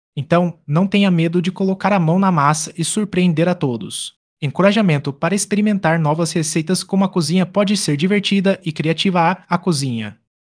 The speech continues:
Esse lugar mágico onde você pode transformar ingredientes comuns em verdadeiras obras de arte.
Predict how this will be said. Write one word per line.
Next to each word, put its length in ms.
Esse 200
lugar 280
mágico 440
onde 180
você 240
pode 300
transformar 540
ingredientes 640
comuns 420
em 60
verdadeiras 640
obras 320
de 120
arte. 480